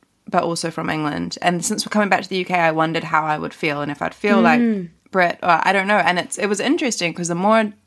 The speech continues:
Speaker 1: and more time goes on, I'm like, "I really am a Kiwi."
Speaker 2: Oh, okay. I was, I was gonna ask you, like, what do you feel now that you've actually been there for quite, for a wee while? Like, do you feel closer to home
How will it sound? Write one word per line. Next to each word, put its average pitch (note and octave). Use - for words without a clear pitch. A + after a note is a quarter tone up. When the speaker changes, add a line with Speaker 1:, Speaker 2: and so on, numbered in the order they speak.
Speaker 1:
and F3
more E3+
time D#3+
goes D#3
on, D#3+
I'm D#3
like, D#3
"I F3+
really F#3
am D#3+
a -
Kiwi." -
Speaker 2:
Oh, E4+
okay. G#3+
I -
was, A#3+
I A#3
was B3
gonna C4+
ask B3+
you, A3+
like, F#3+
what G3+
do A#3
you G#3
feel G3
now G3+
that G3
you've F#3+
actually G3+
been F#3+
there E3+
for F#3+
quite, -
for -
a F3+
wee F3+
while? F3
Like, F3
do G3
you F3
feel F3+
closer G3
to F#3+
home G3+